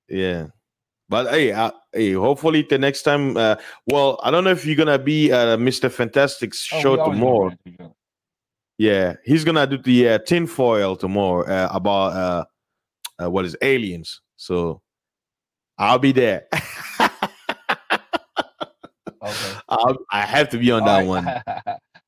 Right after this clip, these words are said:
Speaker 2: All right,
Speaker 1: Mm.
Speaker 2: man. No problem.
Speaker 1: Mm. Uh, all right, man. I'll talk to you soon, man. Thank you. Mm.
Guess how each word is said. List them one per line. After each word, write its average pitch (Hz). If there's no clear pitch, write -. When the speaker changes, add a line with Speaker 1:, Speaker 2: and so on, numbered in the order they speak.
Speaker 2:
All 123
right, 113
Speaker 1:
Mm. 113
Speaker 2:
man. 110
No 110
problem. 90
Speaker 1:
Mm. 107
Uh, 117
all 139
right, 123
man. 120
I'll 110
talk 147
to 139
you 135
soon, 120
man. 107
Thank 135
you. 101
Mm. 73